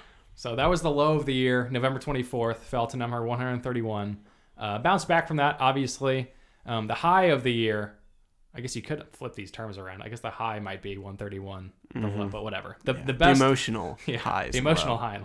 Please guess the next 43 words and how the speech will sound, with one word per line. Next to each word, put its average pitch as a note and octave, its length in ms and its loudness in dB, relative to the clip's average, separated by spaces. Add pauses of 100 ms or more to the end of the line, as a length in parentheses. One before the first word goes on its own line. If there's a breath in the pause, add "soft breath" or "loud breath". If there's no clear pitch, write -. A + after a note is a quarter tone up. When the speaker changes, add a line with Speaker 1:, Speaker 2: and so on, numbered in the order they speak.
Speaker 1:
low. A#2 120 -10
Good A#2+ 160 -6
point. G2+ 200 -8 (520 loud breath)
Uh, A#2 380 4 (100)
the B2 320 2
best F#3+ 360 4
of A#2 160 0
the A2+ 80 -2
year, G#2 340 -2 (380 soft breath)
we B2+ 140 0
finished B2+ 400 -2 (220)
at A#2 340 0
number B2+ 280 -4
fifty-nine C#3 800 0 (220)
the A#2+ 60 -6
week B2+ 180 0
of A#2+ 100 -6
February C3 360 0
second, A2+ 480 -4
and A2+ 120 -6
that B2+ 140 -2
was A2+ 360 -4 (180)
right C3 220 0
after C3 240 0
the A#2 100 -2
win A2 320 -2
over G#2+ 200 -6
Wichita G#2 320 -6
State - 380 -12 (480)
at G2+ 100 -10
home, - 260 -10 (600 soft breath)
um, G#2 340 -10 (140)
which B2 100 -10
makes C#3 160 -2
sense A#2+ 180 0
'cause A#2 140 -8
we A2+ 80 -2
had A2 80 0
also A#2 380 -2 (160)
beaten G2 180 -6
Hu-, E3+ 320 -4
or, A2 160 -4
uh, F#2+ 180 -6